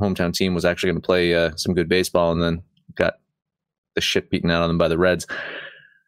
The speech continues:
Berrios has had an iffy season, but if you looked at his last four starts, he's starting to come around. He's starting to look like that Jose Berrios that, that we know and love. I don't know if Panthers picked him up on his fantasy team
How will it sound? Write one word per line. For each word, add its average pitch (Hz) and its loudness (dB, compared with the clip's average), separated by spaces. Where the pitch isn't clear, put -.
Berrios 165 2
has 151 0
had 165 2
an 151 0
iffy 170 0
season, 160 0
but 117 0
if 120 -4
you 147 2
looked 175 0
at 175 2
his 123 0
last 127 0
four 127 2
starts, 117 2
he's 123 -2
starting - -2
to - -6
come 107 0
around. 92 0
He's 101 -6
starting 127 0
to 104 2
look 110 0
like 101 0
that 92 2
Jose 95 0
Berrios 90 0
that, 85 -2
that 87 -2
we 85 -2
know 92 0
and 85 -2
love. 90 2
I 90 2
don't 92 0
know 87 0
if 82 -6
Panthers 90 0
picked - -2
him 87 0
up 85 0
on 87 2
his 85 -2
fantasy 90 -2
team 82 -2